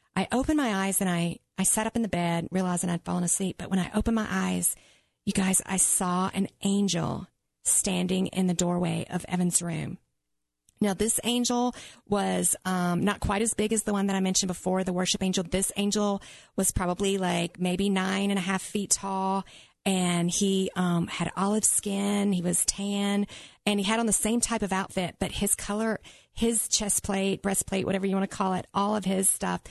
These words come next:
was more of a bronzy, coppery color. And he had dark hair, and he was just standing there, um, with his arms crossed. And he, he wasn't smiling at me. He wasn't saying anything at me. He was just standing there with his arms crossed.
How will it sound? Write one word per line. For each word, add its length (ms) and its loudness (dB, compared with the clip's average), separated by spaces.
was 180 2
more 160 4
of 80 -2
a 60 0
bronzy, 680 0
coppery 540 -2
color. 500 -10
And 100 4
he 100 4
had 180 0
dark 360 -2
hair, 520 0
and 500 2
he 120 0
was 100 2
just 140 4
standing 320 0
there, 380 0
um, 240 2
with 120 2
his 160 2
arms 320 0
crossed. 580 -4
And 100 0
he, 240 0
he 80 -4
wasn't 260 0
smiling 320 0
at 60 -2
me. 80 2
He 80 2
wasn't 220 0
saying 140 0
anything 300 -2
at 60 -6
me. 340 -2
He 160 0
was 100 2
just 140 2
standing 200 -2
there 100 0
with 80 0
his 120 -2
arms 280 -2
crossed. 480 -6